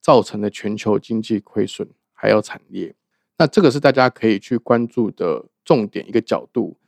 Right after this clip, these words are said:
但另外一方面，本来中国就已经有晶片自主或半导体自主的这个规划。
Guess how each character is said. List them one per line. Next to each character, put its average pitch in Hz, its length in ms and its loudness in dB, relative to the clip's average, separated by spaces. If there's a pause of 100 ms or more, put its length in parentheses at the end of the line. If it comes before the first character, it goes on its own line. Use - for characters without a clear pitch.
(180)
但 180 140 6
另 175 80 8
外 160 140 8
一 - 20 8
方 135 240 2
面， 127 320 2 (380)
本 120 100 4
来 117 160 6
中 175 320 2
国 107 300 4
就 120 260 4
已 95 160 -10
经 123 220 -4
有 113 160 4
晶 127 320 -6
片 117 260 2
自 104 180 -4
主 98 220 -10
或 120 100 0
半 120 280 2
导 92 180 2
体 - 260 -14
自 - 160 -4
主 78 200 -8
的 - 100 -20
这 - 100 -8
个 82 140 -6
规 82 220 -4
划。 - 320 -2